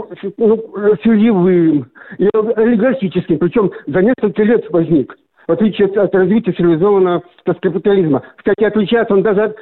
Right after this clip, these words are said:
от капитализма капита-, э, китайского, трудового, правильно? М, а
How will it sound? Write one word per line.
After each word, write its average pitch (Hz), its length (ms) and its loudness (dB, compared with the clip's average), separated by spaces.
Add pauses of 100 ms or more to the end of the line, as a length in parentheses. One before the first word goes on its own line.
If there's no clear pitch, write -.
от 196 120 -2
капитализма 202 520 0
капита-, 220 440 -2
э, 190 280 0
китайского, 208 840 -2 (380)
трудового, 190 720 2
правильно? 190 580 -2 (340)
М, 170 340 2
а 160 140 -2